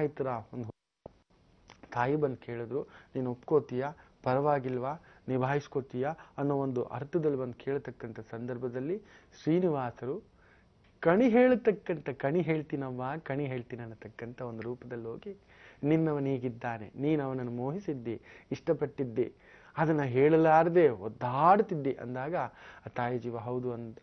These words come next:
ಅಂತ ಹೇಳ್ತಾಳೆ. ನಿನ್ ತಂದೆ ತಾಯಿಗೆ ಬರ್ತಾರೆ, ಬಂದು ಕೇಳ್ತಾರೆ, ಹ್ಞೂ ನನಗೆ ಅವನು ಅರಸನಾಗಬೇಕು, ನನ್ನ ಮನದರಸ ಆಗಬೇಕು ಅಂತ ಹೇಳ್ಕೊ ಹೋಗು ಅಂತ ಹೇಳಿ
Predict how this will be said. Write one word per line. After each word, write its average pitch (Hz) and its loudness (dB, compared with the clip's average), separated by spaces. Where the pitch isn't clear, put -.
ಅಂತ 120 -8
ಹೇಳ್ತಾಳೆ. 110 -8
ನಿನ್ 131 -4
ತಂದೆ 131 4
ತಾಯಿಗೆ 127 -2
ಬರ್ತಾರೆ, 131 0
ಬಂದು 143 4
ಕೇಳ್ತಾರೆ, 131 2
ಹ್ಞೂ 170 2
ನನಗೆ 147 4
ಅವನು 156 2
ಅರಸನಾಗಬೇಕು, 120 -6
ನನ್ನ 147 0
ಮನದರಸ 160 4
ಆಗಬೇಕು 135 0
ಅಂತ 117 -10
ಹೇಳ್ಕೊ 120 -4
ಹೋಗು 110 -10
ಅಂತ 104 -14
ಹೇಳಿ 143 0